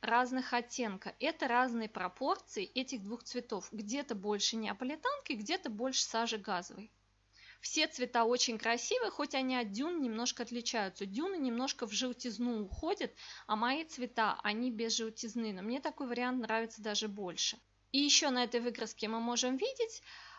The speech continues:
а, краплак плюс сажа газовая в сравнении с переленом фиолетовым. Цвета отличаются, но тем не менее они оба яркие и красивые. Если вам неохота покупать перелен,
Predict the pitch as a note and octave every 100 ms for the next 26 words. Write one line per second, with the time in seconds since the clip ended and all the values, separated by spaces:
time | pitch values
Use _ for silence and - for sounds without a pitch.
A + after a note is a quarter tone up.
0 | - A3+ A3 G#3+ - C4 C4+ C#4 A#3 G3+
1 | G#3+ G#3 - G#3+ G#3+ G#3 F4+ B4 A4 G#4
2 | F4+ C#4+ - A#3+ A3 A#3+ D#4+ F#4 E4+ -
3 | B3 A3+ A3 B3+ C#4 C4 - A#3 A3 F#3+
4 | - G3 F#3+ G#3+ _ _ - - - -
5 | - D#4 E4 C4+ G3+ A#3 A3 - A#3 A3+
6 | C4+ - F4+ F4 - B3 A3+ A3 B3 F#4
7 | G#4 - A#3+ A3+ A3+ A3+ G3+ G#3 G3 A#3+
8 | D#4 - D4+ - - C4 C4 - - G3+
9 | F#3 E3+ - - - G#3+ C#4 C#4 B3 B3+
10 | B3+ C4+ C4 C4+ B3 - - G#3+ A3 F#3+
11 | - G3+ G#3+ A3 D#4